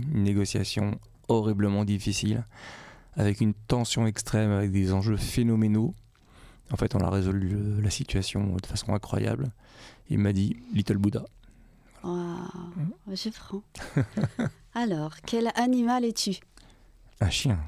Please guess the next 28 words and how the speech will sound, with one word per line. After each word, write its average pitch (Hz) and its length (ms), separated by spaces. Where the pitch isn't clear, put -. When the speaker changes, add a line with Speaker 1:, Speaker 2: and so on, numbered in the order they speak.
Speaker 1:
C'est - 160
fidèle, 107 480
c'est - 140
loyal, 95 680
c'est, 95 520
c'est - 180
généreux. 95 680
Euh, 98 340
un 98 40
chien, 110 260
forcément. 117 580
Speaker 2:
Oh. 185 180
Si - 200
tu 254 140
devais 233 280
organiser 202 600
un 185 120
dîner 196 480
avec 170 260
cinq 277 340
personnes 147 720
qui 196 120
te 240 120
fascinent 151 600
et 185 60
qui 208 140
ne 208 120
sont 214 220